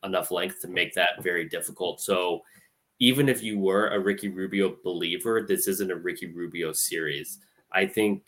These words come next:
you know, Caris LeVert was very bad in this game, but I would rather have, you know, I'd rather rotate the guards with, let's just have two of Garland, Mitchell, or LeVert out there, live with that.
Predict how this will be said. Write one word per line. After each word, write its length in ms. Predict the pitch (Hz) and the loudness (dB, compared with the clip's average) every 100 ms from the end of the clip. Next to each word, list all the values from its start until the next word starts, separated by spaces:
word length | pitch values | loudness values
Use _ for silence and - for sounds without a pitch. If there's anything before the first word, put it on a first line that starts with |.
| _ | _
you 160 | 110 87 | -6 -4
know, 340 | 80 78 76 - - _ _ _ _ _ _ _ _ _ - | -2 -4 -6 -14 -20 _ _ _ _ _ _ _ _ _ 2
Caris 280 | 113 110 | 6 6
LeVert 240 | 104 101 95 | 4 0 -2
was 100 | 87 | -4
very 260 | 90 90 | 2 2
bad 280 | 82 78 85 | 2 2 2
in 100 | 95 | 2
this 160 | 107 - | 0 0
game, 500 | 123 117 120 120 120 _ | 4 4 4 0 -8 _
but 260 | 101 98 95 - _ - | 4 4 4 -4 _ 2
I 100 | 107 | 4
would 260 | 107 101 | 4 0
rather 540 | 92 92 92 104 110 101 | 2 4 6 6 4 2
have, 520 | 92 92 95 90 - - _ - | 4 4 6 2 -4 -14 _ -8
you 120 | 107 | -4
know, 420 | 87 85 80 80 _ _ _ | -2 0 -2 -4 _ _ _
I'd 180 | 107 107 | 2 6
rather 500 | 110 107 107 101 98 - | 8 10 8 4 2 -4
rotate 380 | - 104 101 107 | 2 4 4 2
the 120 | 101 | 2
guards 380 | 95 92 95 98 | 2 4 4 4
with, 320 | 92 90 - - _ | 2 0 -2 -16 _
let's 180 | 101 - | -6 -2
just 160 | 104 95 | -4 2
have 360 | 98 95 - | 4 4 0
two 320 | - 107 101 | -4 2 4
of 340 | 95 90 85 - _ _ _ _ | 4 2 -2 -10 _ _ _ _
Garland, 380 | 110 104 104 98 | 6 8 6 4
Mitchell, 400 | 90 - 101 92 | 0 0 2 2
or 140 | 85 | 0
LeVert 400 | 87 87 92 87 | -2 -2 0 0
out 260 | 85 82 - | 0 0 -2
there, 360 | 78 78 82 - _ | -2 -2 -4 -10 _
live 200 | 104 98 | -2 -2
with 180 | 92 87 | 0 -2
that. 400 | 87 82 82 - | 0 2 0 -4